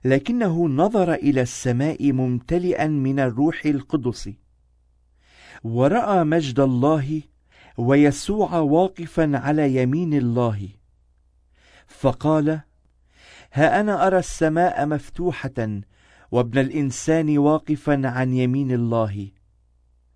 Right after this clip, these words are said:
عند هذا بدأوا يصرخون وغطوا آذانهم، ثم اندفعوا جميعاً نحوه،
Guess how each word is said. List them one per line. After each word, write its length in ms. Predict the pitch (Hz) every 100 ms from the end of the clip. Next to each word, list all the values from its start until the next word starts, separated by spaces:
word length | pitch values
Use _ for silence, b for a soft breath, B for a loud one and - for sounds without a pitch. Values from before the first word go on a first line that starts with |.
| b b b b
عند 280 | 110 147 120
هذا 540 | 110 131 135 135 135 _ b b b b
بدأوا 400 | 113 165 165 160
يصرخون 800 | 156 143 - 147 143 156 175 160
وغطوا 840 | 151 135 120 175 - 156 151 143
آذانهم، 640 | 139 139 135 113 98 92 - _ _ _ _ b b b b b -
ثم 220 | 139 123
اندفعوا 560 | 113 113 175 175 147 131
جميعاً 520 | 117 127 147 131 120
نحوه، 680 | 110 135 - 123 113 123